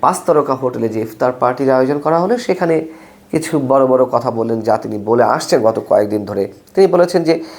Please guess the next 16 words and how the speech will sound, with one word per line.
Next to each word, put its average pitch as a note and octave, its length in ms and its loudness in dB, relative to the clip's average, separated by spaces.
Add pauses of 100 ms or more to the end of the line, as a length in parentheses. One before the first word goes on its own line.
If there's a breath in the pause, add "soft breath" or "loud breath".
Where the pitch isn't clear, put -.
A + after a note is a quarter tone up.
(140 loud breath)
সামনে G3 320 0
যে, F3+ 120 0
যে F3 100 2
নির্বাচন, G#3 840 2
সেখানে D#3 840 -2
একই - 220 -2
সঙ্গে E3+ 260 0
আইনসভা D#3 540 2
এবং D3 160 0
গণপরিষদ A#2+ 540 0
নির্বাচন B2 480 -2 (1900 loud breath)
একই D#3 200 -4
সঙ্গে C3 320 2
আয়োজন G#2+ 360 2
করা G2 200 -2
সম্ভব, G2 540 0